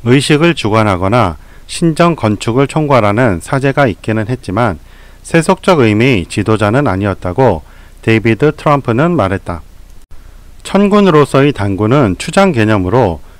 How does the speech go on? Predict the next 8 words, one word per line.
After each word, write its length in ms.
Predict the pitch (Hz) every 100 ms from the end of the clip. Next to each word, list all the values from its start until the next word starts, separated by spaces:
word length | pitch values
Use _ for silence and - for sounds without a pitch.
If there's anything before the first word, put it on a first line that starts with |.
| -
고대에는 840 | - 110 139 123 95 135 107 80 -
권력 440 | - 107 123 156
추구형도 540 | - 131 131 120 107 135
아니고 560 | 85 87 127 104 78 -
대물림도 680 | - 107 120 120 117 127 160
되지 260 | 107 101
않았다고 500 | 120 90 90 107 117
합니다. 380 | 127 156 104 80